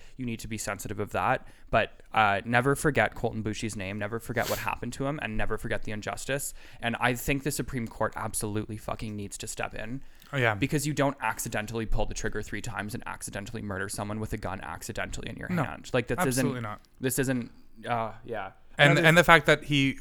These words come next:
Speaker 2: was acquitted is, there's no way to spin this. It's white
Speaker 1: Mm-mm.
Speaker 2: supremacy.
Speaker 1: Yeah.
Speaker 2: There's no way to fucking spin that. And
Speaker 1: Yeah.
Speaker 2: that's here right now in Canada as we speak.
Speaker 1: Yes. And they were also saying that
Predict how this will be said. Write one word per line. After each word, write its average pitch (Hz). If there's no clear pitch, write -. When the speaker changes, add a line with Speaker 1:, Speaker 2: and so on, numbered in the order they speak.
Speaker 2:
was 123
acquitted 113
is, 120
there's 135
no 139
way 117
to 104
spin 107
this. 147
It's 131
white 120
Speaker 1:
Mm-mm. 113
Speaker 2:
supremacy. 117
Speaker 1:
Yeah. 127
Speaker 2:
There's 127
no 117
way 117
to 117
fucking 110
spin 104
that. 98
And 117
Speaker 1:
Yeah. 123
Speaker 2:
that's 123
here 117
right 117
now 107
in 110
Canada 98
as 113
we 107
speak. -
Speaker 1:
Yes. -
And 135
they 131
were 127
also 113
saying 110
that 120